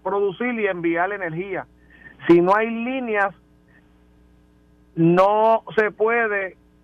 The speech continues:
eh, transmitir energía hacia ningún lado. Por lo tanto, es un ejercicio fútil prender una unidad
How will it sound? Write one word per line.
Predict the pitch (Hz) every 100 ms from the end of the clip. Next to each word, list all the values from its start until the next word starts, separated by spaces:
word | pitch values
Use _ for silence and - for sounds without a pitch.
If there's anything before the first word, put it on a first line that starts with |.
| _ _
eh, | 170 165 165 156
transmitir | 175 175 180 180 190
energía | 208 214 196 226 220
hacia | 190 185
ningún | 170 165 190 180
lado. | 175 185 147
Por | 156
lo | 156
tanto, | 196 233 - 180 165 - _
es | 170
un | 185 208
ejercicio | 196 208 180 214 196 214 196
fútil | 208 208 220 202 180 - _ _ _ _ _ _
prender | 165 175 170 175 185
una | 202
unidad | 208 208 208 220 214